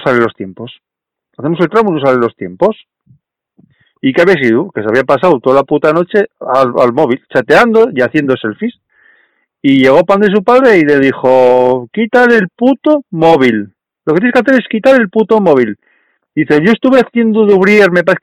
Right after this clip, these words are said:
que fue pa Oller, en un, en un Cataluña fue, no sé dónde", me dijo, ah, recuerdo muy bien dónde fue.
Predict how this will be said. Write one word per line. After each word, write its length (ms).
que 80
fue 120
pa 180
Oller, 600
en 360
un, 180
en 200
un 80
Cataluña 580
fue, 200
no 100
sé 100
dónde", 180
me 200
dijo, 300
ah, 140
recuerdo 380
muy 160
bien 160
dónde 260
fue. 260